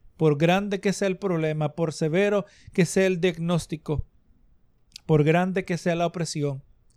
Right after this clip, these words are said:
por malo que sea el diablo, hermano, él nunca puede cambiar lo que Cristo hizo en la cruz del Calvario. Y eso da una tremenda perspectiva.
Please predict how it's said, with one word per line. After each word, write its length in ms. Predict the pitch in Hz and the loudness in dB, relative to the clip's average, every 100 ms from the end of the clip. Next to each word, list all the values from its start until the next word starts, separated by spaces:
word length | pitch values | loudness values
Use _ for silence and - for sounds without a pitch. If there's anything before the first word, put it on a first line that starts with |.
| _ _ _ _ _ | _ _ _ _ _
por 260 | 180 170 160 | 6 6 6
malo 480 | 160 180 185 180 175 | 2 2 2 -2 -4
que 100 | 170 | -2
sea 180 | 175 | 0
el 120 | 170 160 | -2 0
diablo, 340 | 175 175 160 | -2 0 0
hermano, 400 | 156 175 175 165 | -2 -2 -4 -4
él 360 | 185 185 185 170 | 0 0 0 -2
nunca 420 | 185 196 180 - | -4 -4 -6 -4
puede 380 | 170 180 175 170 | 0 0 0 -2
cambiar 720 | 160 151 151 151 147 143 143 _ _ _ _ _ - | -4 -2 0 2 2 0 -4 _ _ _ _ _ -6
lo 240 | 160 151 | 0 2
que 160 | 143 139 | 2 0
Cristo 500 | - 160 160 - 156 | 0 0 0 0 0
hizo 300 | 160 170 156 | 0 -2 -4
en 80 | 139 | -4
la 100 | 135 | -4
cruz 220 | 131 127 | -4 -4
del 200 | 131 127 | -4 -4
Calvario. 560 | 135 123 120 113 117 - _ _ _ _ _ _ _ _ _ _ | -6 -4 -6 -6 -10 -14 _ _ _ _ _ _ _ _ _ _
Y 140 | 156 160 | 4 4
eso 240 | 165 202 | 4 2
da 240 | 180 185 | 4 2
una 260 | 180 180 175 | 0 0 -2
tremenda 500 | 175 160 156 170 165 | -2 -2 -2 -2 -2
perspectiva. 640 | 160 143 151 - 170 160 | -2 -2 -4 -4 -4 -4